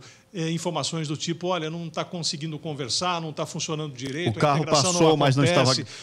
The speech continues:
Speaker 2: não
Speaker 1: É,
Speaker 2: estava
Speaker 1: é, o,
Speaker 2: registrando,
Speaker 1: o,
Speaker 2: o
Speaker 1: o,
Speaker 2: sistema está fora do
Speaker 1: e a,
Speaker 2: ar.
Speaker 1: e a gente vai aqui,
Speaker 2: Que isso a
Speaker 1: Chico,
Speaker 2: gente ouve com
Speaker 1: também
Speaker 2: frequência.
Speaker 1: ser bastante observador nesse, nesse quesito, porque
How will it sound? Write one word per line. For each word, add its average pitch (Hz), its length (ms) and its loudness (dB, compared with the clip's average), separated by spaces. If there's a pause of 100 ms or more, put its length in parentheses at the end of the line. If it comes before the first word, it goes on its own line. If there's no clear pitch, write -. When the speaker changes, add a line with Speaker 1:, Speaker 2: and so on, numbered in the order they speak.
Speaker 2:
não 139 100 6
Speaker 1:
É, 147 40 6
Speaker 2:
estava 139 340 4
Speaker 1:
é, - 20 4
o, 127 40 2
Speaker 2:
registrando, 160 800 4
Speaker 1:
o, 156 120 6
Speaker 2:
o - 20 6
Speaker 1:
o, 135 60 4
Speaker 2:
sistema 156 580 4
está 127 300 2
fora 117 260 2
do 104 120 0
Speaker 1:
e 107 40 4
a, 113 80 8
Speaker 2:
ar. 147 220 4
Speaker 1:
e 226 100 0
a 220 80 2
gente 185 400 0
vai 165 280 2
aqui, 123 200 -6
Speaker 2:
Que 110 80 4
isso 131 180 4
a 147 40 8
Speaker 1:
Chico, 160 160 0
Speaker 2:
gente - 60 2
ouve 160 120 4
com 180 80 0
Speaker 1:
também 190 180 4
Speaker 2:
frequência. 196 300 2
Speaker 1:
ser 185 80 -8
bastante 185 500 0
observador 156 540 2
nesse, 170 220 -2
nesse 175 240 0
quesito, 160 480 -4
porque 160 320 -2